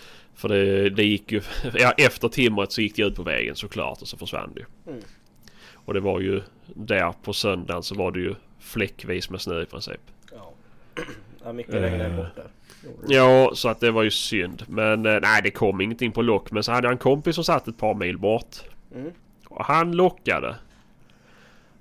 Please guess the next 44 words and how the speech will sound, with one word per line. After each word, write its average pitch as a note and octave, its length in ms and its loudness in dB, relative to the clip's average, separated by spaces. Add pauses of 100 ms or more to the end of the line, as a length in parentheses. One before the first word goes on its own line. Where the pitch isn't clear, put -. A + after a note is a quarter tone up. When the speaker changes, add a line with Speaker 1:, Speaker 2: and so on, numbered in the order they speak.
(240)
Speaker 1:
Vet, - 240 -6
han, G#2 220 -4 (220)
eh, G2 80 -2 (960)
han A#2+ 200 2
trodde A2+ 300 4
absolut G#2 360 2
inte G2 180 -4
på - 80 -6
det G2 60 -2
här. F#2 180 -2
Så G2+ 160 -8
han, G2+ 160 -8
han, G#2 220 -8
men G#2+ 100 -8
han A2+ 160 -2
gick A#2+ 180 -6
ut. - 500 -2 (580)
Ja, - 120 -12
men, A2 260 -6 (520)
jag - 80 -10
vet - 100 -6
inte - 120 -14
vad - 100 -12
klockan - 320 -12
var. G#3+ 120 -10
Nio, G2+ 220 -2
tio G2+ 300 -4
liksom - 300 -10
så G#2 100 -12
här. A#2 80 -12 (380)
Speaker 2:
Mm. A#2+ 120 -16 (500)
Speaker 1:
Och A#2+ 120 -10
satt A#2 180 2
sig A#2 80 0
och A2+ 60 2
lockade. A2 420 2
Och A#2+ 140 -2
det D#3+ 80 0
kom C#3 260 0
det G#2+ 80 2
l-, B2 240 -4
två C#3 240 6
lodjur F#2+ 440 4 (560)
på G2+ 300 -2